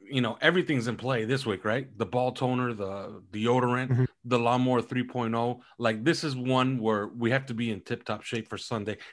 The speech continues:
Speaker 1: Tell the people what they must do Saturday
Speaker 2: They
Speaker 1: night.
Speaker 2: mu-, <clears throat> they need to shave, clean, tone, spray, tickle,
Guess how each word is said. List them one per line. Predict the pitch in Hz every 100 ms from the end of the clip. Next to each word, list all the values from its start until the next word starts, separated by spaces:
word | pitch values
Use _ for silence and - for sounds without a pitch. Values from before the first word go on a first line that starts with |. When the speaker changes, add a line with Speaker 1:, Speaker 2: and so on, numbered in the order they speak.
| -
Speaker 1:
Tell | 151
the | 147
people | 135 165 143 143 107
what | 107 135 160
they | 123
must | 110 131 131 -
do | 101 - _ _ _ _
Saturday | - 131 110 104
Speaker 2:
They | 101 110
Speaker 1:
night. | 117 123 - _ _ _ -
Speaker 2:
mu-, | 139 123 98
<clears throat> |
they | 107
need | 107 107 98
to | - 98 98 95
shave, | - - 107 104 107 107 - _ _ _ _ -
clean, | - 117 104 98 98 98 - _ _ _ _
tone, | - - 113 104 101 101 101 _ _ _
spray, | - - - - 110 95 95 95 95 - _ _ _ _
tickle, | - 143 117 - 101 98 95